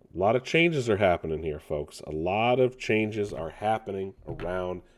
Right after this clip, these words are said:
the gaming industry. Big changes always happening and never a bad thing. Um, and our final gaming story today, a lot of things, but they were a lot of short topics, surprisingly.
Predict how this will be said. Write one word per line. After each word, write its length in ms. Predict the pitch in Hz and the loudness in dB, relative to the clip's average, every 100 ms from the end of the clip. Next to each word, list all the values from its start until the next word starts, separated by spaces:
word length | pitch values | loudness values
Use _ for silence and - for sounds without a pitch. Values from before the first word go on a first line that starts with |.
| _ | _
the 80 | 85 | -6
gaming 420 | 82 98 110 95 | 0 2 2 2
industry. 520 | 85 76 - 78 - _ _ | -2 -4 -8 -10 -12 _ _
Big 220 | - 107 - | -2 -2 -2
changes 460 | 117 110 117 117 | -2 0 0 2
always 320 | 101 101 98 | 4 4 4
happening 500 | 101 110 113 127 131 | 4 2 4 4 6
and 160 | 120 110 | 4 2
never 300 | 92 85 101 | 2 4 4
a 60 | 110 | 6
bad 360 | 101 87 82 | 6 6 4
thing. 360 | - 78 76 80 _ _ _ _ _ _ _ _ _ _ _ _ - _ 95 | 0 -2 -2 -10 _ _ _ _ _ _ _ _ _ _ _ _ -20 _ 4
Um, 520 | 104 101 98 101 101 | 6 8 8 6 4
and 140 | 113 113 | 4 6
our 120 | 113 | 6
final 360 | - 170 185 | 4 6 6
gaming 360 | 151 110 98 92 | 6 4 4 2
story 380 | - 95 87 87 | 2 4 4 4
today, 480 | - 87 80 92 - _ _ _ _ _ _ _ _ | 2 4 4 2 -2 _ _ _ _ _ _ _ _
a 40 | 110 | -2
lot 320 | 117 147 180 | 2 4 6
of 140 | 185 | 6
things, 440 | - 175 175 185 175 | 6 6 6 6 0
but 140 | 131 | 0
they 80 | 139 | 4
were 100 | 131 | 4
a 40 | |
lot 120 | 127 120 | 2 0
of 80 | |
short 380 | - - 110 - | -4 0 0 2
topics, 460 | - 73 - 78 - | -2 -2 -4 -14 -14
surprisingly. 800 | - - 78 78 80 78 78 | -14 -4 -2 -2 -4 -6 -8